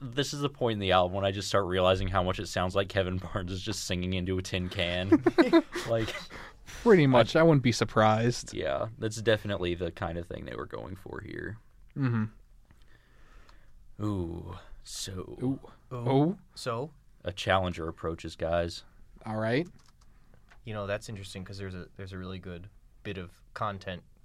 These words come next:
Speaker 3: called Challengers by the band New Pornographers, who I, and they're related to a band called Destroyer, and I think Destroyer sounds a little bit like of Montreal.
Speaker 1: Oh, well.
Speaker 2: Wow.
Speaker 3: That's how that
Speaker 2: That's
Speaker 3: connects. Go on.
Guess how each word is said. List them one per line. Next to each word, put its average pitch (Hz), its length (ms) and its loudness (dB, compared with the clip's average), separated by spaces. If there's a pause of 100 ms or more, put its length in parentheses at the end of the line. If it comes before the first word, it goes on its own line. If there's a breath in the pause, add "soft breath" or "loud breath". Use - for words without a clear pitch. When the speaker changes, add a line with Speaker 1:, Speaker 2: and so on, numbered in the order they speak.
(140)
Speaker 3:
called 85 260 -10
Challengers 92 760 -8 (340)
by 87 280 -4 (320)
the 107 100 -10
band 98 260 -6
New 104 220 -8
Pornographers, 110 600 -6
who 107 100 -8
I, 104 240 -4
and 101 220 -8 (200)
they're 127 120 -4
related 123 260 -4
to 120 60 -12
a - 20 -8
band 107 260 -8
called 107 160 -10
Destroyer, 110 640 -4
and 113 120 -6
I 113 80 -4
think 117 180 -10
Destroyer 113 380 -8
sounds 110 260 -8
a - 20 -10
little 110 140 -6
bit 113 60 -8
like 117 140 -6
of 131 80 -6
Montreal. 277 600 8 (680 soft breath)
Speaker 1:
Oh, 127 120 -8 (120)
well. 104 140 -2
Speaker 2:
Wow. 120 240 4 (180)
Speaker 3:
That's 147 160 -4
how 170 60 0
that 190 60 0
Speaker 2:
That's 202 100 -2
Speaker 3:
connects. 131 320 -4
Go 170 140 -4
on. 156 140 -8